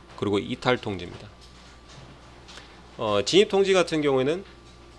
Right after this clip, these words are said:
특정 해역과 조업 자재 해역에만 해당됩니다. 이게 중요한 내용이죠. 어, 일반 해역에는 진입 통지를 하지 않습니다. 그리고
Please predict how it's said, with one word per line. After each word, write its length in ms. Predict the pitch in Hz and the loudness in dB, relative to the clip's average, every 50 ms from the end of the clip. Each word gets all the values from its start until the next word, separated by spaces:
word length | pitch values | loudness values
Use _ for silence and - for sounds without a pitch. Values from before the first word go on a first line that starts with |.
| - - - - - | -20 -20 -20 -20 -18
특정 360 | - - - - - 180 170 165 | -16 -16 -12 -4 0 2 4 4
해역과 500 | 160 139 127 - - - 123 120 113 110 | 4 2 0 -2 -2 2 2 2 2 2
조업 220 | - 117 120 117 - - - - | 0 -2 -2 -2 -4 -20 -20 -14
자재 360 | - - - 113 113 107 127 147 | -12 -10 -4 -4 -2 2 4 6
해역에만 420 | 156 151 143 135 143 151 151 127 | 6 6 6 4 4 4 4 4
해당됩니다. 480 | 127 127 131 113 95 90 87 - - 90 - - - | 2 0 0 -2 -4 -8 -10 -12 -14 -20 -20 -20 -6
이게 100 | - 101 | -6 -4
중요한 260 | 92 - 127 123 120 | -2 2 4 4 4
내용이죠. 340 | 113 107 95 90 90 110 104 98 - - - - - - - - - - - - - - - | 4 2 0 0 -4 -6 -12 -12 -18 -20 -20 -20 -20 -20 -20 -20 -20 -20 -20 -20 -20 -10 -4
어, 180 | 104 92 90 | -2 0 0
일반 380 | 92 95 104 110 117 127 127 123 | 0 0 2 6 6 6 6 6
해역에는 440 | 120 120 110 110 117 131 151 190 180 - - - - - - - - - - - - - - - - - | 2 2 0 0 0 0 -2 -2 -6 -12 -20 -20 -20 -20 -20 -20 -20 -20 -20 -20 -20 -20 -20 -20 -10 -4
진입 260 | - 123 123 127 - | 2 4 4 2 2
통지를 340 | - 127 113 101 104 110 120 | 0 -2 -2 0 0 0 0
하지 120 | 123 143 | -2 -2
않습니다. 340 | 113 98 - - 92 - - - - - - - - - - - - - - - - - - - - - - - - - - - - - - - - - - | -4 -6 -10 -16 -18 -18 -18 -20 -20 -20 -20 -20 -20 -20 -20 -20 -20 -20 -20 -20 -20 -20 -20 -20 -20 -20 -20 -20 -20 -20 -20 -20 -20 -20 -20 -20 -20 -12 -4
그리고 460 | 139 143 147 156 156 151 151 - - | -2 2 4 6 6 6 4 2 -4